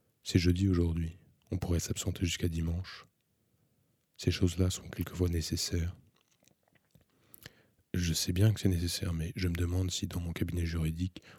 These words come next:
on connaît vraiment ce terme admirable de congé payé, dis-je en souriant. Tu n'as qu'à prendre un congé maladie. Dis que tu as une mauvaise grippe ou un truc comme ça. C'est ce que je vais faire moi aussi.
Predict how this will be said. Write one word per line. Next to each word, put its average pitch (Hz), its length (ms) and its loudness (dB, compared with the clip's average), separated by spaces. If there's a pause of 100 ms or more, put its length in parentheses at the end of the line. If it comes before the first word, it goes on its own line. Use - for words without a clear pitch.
(120)
on 92 80 -4
connaît 85 240 0
vraiment 87 320 0
ce - 160 -2
terme 90 380 -4
admirable 87 680 0
de 85 200 -2
congé 87 380 -2
payé, 85 380 2
dis-je 92 280 -8
en 82 60 -6
souriant. 80 460 -4 (1200)
Tu - 100 -2
n'as 87 60 4
qu'à 87 140 2
prendre 85 180 -2
un 82 60 0
congé 85 240 0
maladie. 82 480 -2 (640)
Dis 90 140 -4
que - 80 -12
tu 101 60 2
as 90 40 4
une 85 80 2
mauvaise 85 300 2
grippe - 320 0
ou - 40 -14
un - 40 -16
truc - 180 -12
comme 85 200 -4
ça. - 220 -12 (500)
C'est - 120 2
ce 92 60 2
que - 120 -2
je 87 60 2
vais 85 60 2
faire 95 200 0
moi 87 140 0
aussi. 82 320 -4